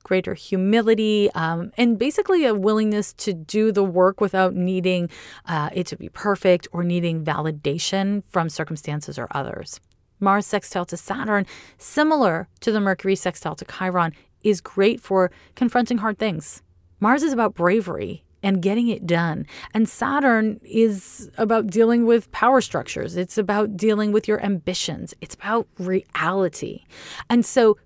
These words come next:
this start to the week, you know, we're gonna be feeling it before the twenty-seventh and after, but this start to the week is really great for coping with reality, even,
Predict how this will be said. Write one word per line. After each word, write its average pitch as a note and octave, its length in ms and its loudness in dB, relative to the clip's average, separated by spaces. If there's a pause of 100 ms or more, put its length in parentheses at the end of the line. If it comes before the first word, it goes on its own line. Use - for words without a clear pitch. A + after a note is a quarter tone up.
(120)
this G3 360 0
start - 420 0
to - 100 -4
the A3+ 120 4
week, F#3+ 400 0
you G#3+ 160 4
know, F3 100 0
we're E3+ 80 -2
gonna F3 120 2
be F3+ 100 0
feeling F#3+ 260 2
it G#3 60 0
before G#3 260 0
the F3+ 80 -2
twenty-seventh F#3 640 -2
and G3+ 100 -2
after, E3+ 400 -2
but E3+ 200 0 (360)
this A3 200 6
start G#3+ 260 2
to - 100 -10
the G3+ 120 0
week A3+ 260 -2 (380)
is B3 200 2 (260)
really A3 720 2
great F#3+ 540 0 (240)
for A3 200 0 (100)
coping E4 440 -6
with C4+ 160 4
reality, G#3 540 0
even, B3 720 0